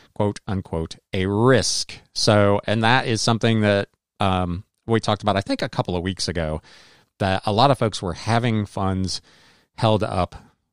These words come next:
in their accounts. So it is, uh, it's not good over there on Etsy. I'm gonna jump into the chat here real quick. Uh, T R B Collectibles, Ryan of the twenty-five orders, are they all media mail?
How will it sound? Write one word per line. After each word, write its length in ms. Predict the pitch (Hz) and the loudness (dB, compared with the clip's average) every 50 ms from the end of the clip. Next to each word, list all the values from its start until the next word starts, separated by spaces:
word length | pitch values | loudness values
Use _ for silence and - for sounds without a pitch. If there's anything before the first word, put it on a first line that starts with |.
| _ _ | _ _
in 140 | - 110 98 | -4 -2 -2
their 180 | 95 95 92 85 | 0 0 0 0
accounts. 720 | 82 - - - 104 85 78 82 - - - - - _ _ _ | -2 -4 -4 -4 -4 -4 -4 -6 -8 -10 -10 -10 -12 _ _ _
So 440 | - 110 98 92 92 92 95 95 - _ _ _ _ | -4 -2 0 0 0 -2 -4 -6 -8 _ _ _ _
it 140 | 107 107 98 | 0 0 2
is, 260 | 98 95 92 90 87 | 2 2 0 0 0
uh, 220 | 95 87 85 82 110 127 - _ _ _ _ _ _ _ - _ _ | 0 0 0 -2 -4 -8 -14 _ _ _ _ _ _ _ -20 _ _
it's 160 | - 165 - | -2 -2 0
not 260 | 208 208 214 185 120 104 | 2 2 0 0 0 0
good 440 | 113 110 101 87 80 71 80 82 - _ _ _ _ | 2 2 2 2 0 -4 -8 -14 -14 _ _ _ _
over 160 | 101 98 92 | -6 -4 -4
there 180 | 87 90 85 85 | -2 -2 -2 -2
on 120 | 82 80 | -4 -4
Etsy. 360 | 85 82 78 - 73 71 80 - _ _ _ _ _ - - - - - _ _ | -6 -6 -8 -8 -12 -12 -14 -16 _ _ _ _ _ -20 -20 -20 -20 -20 _ _
I'm 60 | - 143 | 0 2
gonna 100 | 117 104 | 2 2
jump 240 | 90 143 135 113 | 4 4 2 4
into 180 | - 131 120 123 | 4 4 4 4
the 120 | 101 104 | 2 2
chat 280 | - - 135 127 127 - | 0 0 0 0 0 0
here 220 | 113 120 120 120 | 2 2 2 4
real 180 | 117 123 120 110 | 4 4 2 2
quick. 380 | - - 135 127 - _ - 110 | 4 2 2 2 2 _ 0 0
Uh, 140 | 98 95 | 0 2
T 160 | - - 135 127 | 2 2 4 4
R 100 | 120 120 | 4 6
B 160 | 117 131 117 | 4 2 0
Collectibles, 880 | - - 139 135 131 - 139 131 135 127 127 117 110 - - - - | 0 2 0 0 2 2 0 2 4 4 4 2 0 -4 -6 -8 -4
Ryan 300 | - 107 117 127 123 120 | 0 2 2 2 2 2
of 80 | 120 110 | 0 0
the 60 | 110 | -2
twenty-five 440 | - - 135 123 113 - 120 117 113 | -4 -2 -2 -2 2 4 4 4 4
orders, 300 | 117 120 113 117 113 104 | 4 2 2 2 2 2
are 60 | 104 | 2
they 100 | 101 107 | 4 6
all 180 | 107 110 117 110 | 6 6 6 6
media 380 | 110 117 120 127 135 135 123 | 4 2 2 2 2 2 2
mail? 420 | 120 123 123 123 127 123 123 120 | 4 4 4 4 4 4 4 2